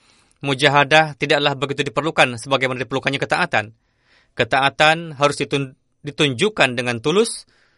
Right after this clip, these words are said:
terlebih dahulu. Dan ini adalah perkara yang sulit. Adalah penting untuk meleburkan keakuan ke dalam ketaatan, karena tidak mungkin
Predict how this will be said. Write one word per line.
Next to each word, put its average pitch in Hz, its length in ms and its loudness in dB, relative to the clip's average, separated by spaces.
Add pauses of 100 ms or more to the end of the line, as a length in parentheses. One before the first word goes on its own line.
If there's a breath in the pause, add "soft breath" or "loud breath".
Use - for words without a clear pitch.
(300)
terlebih 156 360 2
dahulu. 156 400 0 (880)
Dan 147 240 2 (160)
ini 196 240 4
adalah 151 200 2
perkara 139 280 2
yang 120 160 2
sulit. 110 320 -6 (560)
Adalah 127 320 2
penting 175 440 -2
untuk - 240 -8
meleburkan 147 640 0
keakuan 160 800 2 (320)
ke 160 140 0
dalam 139 240 2
ketaatan, 131 640 0 (400 soft breath)
karena 147 320 2
tidak 143 240 0
mungkin 151 480 -2